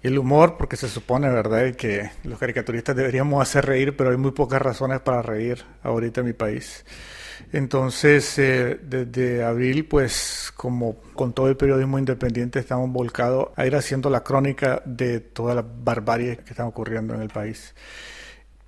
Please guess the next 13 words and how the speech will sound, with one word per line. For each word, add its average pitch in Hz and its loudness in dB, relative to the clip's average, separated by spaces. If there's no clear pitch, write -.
Lo 143 8
de 139 8
los 143 6
retratos 143 2
y 151 -2
todo 156 8
eso, 180 2
pues, 131 -4
fue 143 0
una 156 4
iniciativa 139 0
de 123 2
un 117 -4